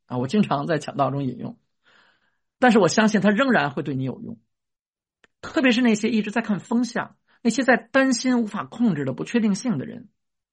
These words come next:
对你们会有帮助。我不是反对做计划，我也不是反对做预算。事实上，在关系大学里面，你会听到我鼓励一个家庭要做好预算，这是神赐给我们的智慧。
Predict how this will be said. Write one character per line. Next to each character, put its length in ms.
对 120
你 100
们 100
会 140
有 80
帮 220
助。 120
我 100
不 120
是 120
反 300
对 100
做 160
计 240
划， 260
我 120
也 80
不 100
是 100
反 240
对 140
做 240
预 140
算。 260
事 180
实 140
上， 100
在 80
关 160
系 80
大 140
学 120
里 120
面， 160
你 40
会 120
听 240
到 320
我 120
鼓 260
励 200
一 100
个 80
家 200
庭 180
要 100
做 200
好 180
预 80
算， 220
这 140
是 100
神 300
赐 180
给 80
我 80
们 80
的 80
智 160
慧。 240